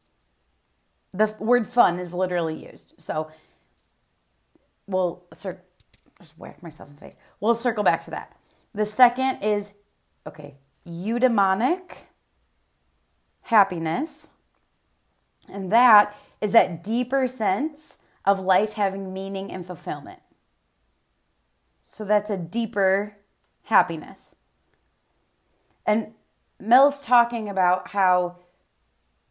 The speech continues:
life requires, I would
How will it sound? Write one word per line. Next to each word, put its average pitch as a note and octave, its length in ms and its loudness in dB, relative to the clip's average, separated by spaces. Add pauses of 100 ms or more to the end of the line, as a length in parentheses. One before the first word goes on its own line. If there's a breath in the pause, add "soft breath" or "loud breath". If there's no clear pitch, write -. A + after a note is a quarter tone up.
(380)
life G3+ 540 2 (1400)
requires, G3 1080 -2 (180)
I G3 120 0
would F#3+ 180 -6